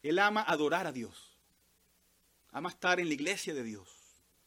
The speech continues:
Le encanta estar donde está Dios. Le gusta saturar su mente con las perfecciones de Dios. Quiere estar todo el día leyendo las Escrituras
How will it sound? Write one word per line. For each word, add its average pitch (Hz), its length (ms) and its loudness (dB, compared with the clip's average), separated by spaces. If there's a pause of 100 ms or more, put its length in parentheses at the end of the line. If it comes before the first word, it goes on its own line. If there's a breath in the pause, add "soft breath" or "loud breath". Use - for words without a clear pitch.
(420)
Le 147 100 -4
encanta 185 340 2
estar 196 300 2
donde 185 200 -2
está 160 200 -4
Dios. 127 480 -4 (540 soft breath)
Le 151 100 2
gusta 214 360 2
saturar 190 440 0
su 202 160 -4
mente 208 460 -2 (180 soft breath)
con 175 140 -4
las 170 120 -6
perfecciones 175 760 0
de 143 80 -2
Dios. 117 440 -8 (2000)
Quiere 185 160 4
estar 190 240 -2
todo 220 200 6
el 202 100 6
día 214 160 8
leyendo 196 500 2
las 180 200 0
Escrituras 139 880 -6